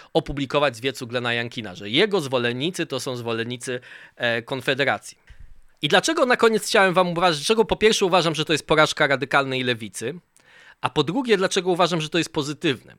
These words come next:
Po pierwsze, to jest porażka radykalnej lewicy, bo, e, McAuliffe,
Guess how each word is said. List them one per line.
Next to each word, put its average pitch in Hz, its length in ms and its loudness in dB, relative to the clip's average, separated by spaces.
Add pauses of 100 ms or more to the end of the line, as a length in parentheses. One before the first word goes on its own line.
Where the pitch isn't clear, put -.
Po 139 80 -12
pierwsze, 247 440 0 (160)
to - 80 -2
jest - 120 -2
porażka 202 360 0
radykalnej 175 480 -2
lewicy, 151 340 -4
bo, 147 180 0
e, 151 40 -2 (320)
McAuliffe, 175 640 -2